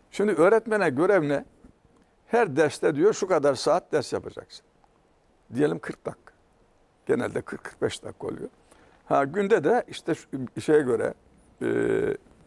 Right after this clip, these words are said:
yoğunluğa göre dört ders, beş ders yapacaksın. E şimdi o zaman benim vazifem, o derse girdiğim zaman o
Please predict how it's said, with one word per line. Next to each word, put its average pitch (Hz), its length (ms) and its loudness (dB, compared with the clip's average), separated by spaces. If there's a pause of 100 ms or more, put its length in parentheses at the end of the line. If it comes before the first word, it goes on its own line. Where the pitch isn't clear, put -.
(160)
yoğunluğa 131 420 2
göre 143 420 -2
dört 165 160 2 (300)
ders, - 260 -2
beş - 280 -2
ders - 280 -6 (100)
yapacaksın. - 560 -8 (920)
E 139 80 2
şimdi 220 300 0
o 190 140 2
zaman 180 300 -2
benim 175 260 0
vazifem, 160 520 -2 (840)
o 185 120 2
derse 156 280 4
girdiğim 151 400 0
zaman 117 360 -4 (840)
o 147 120 0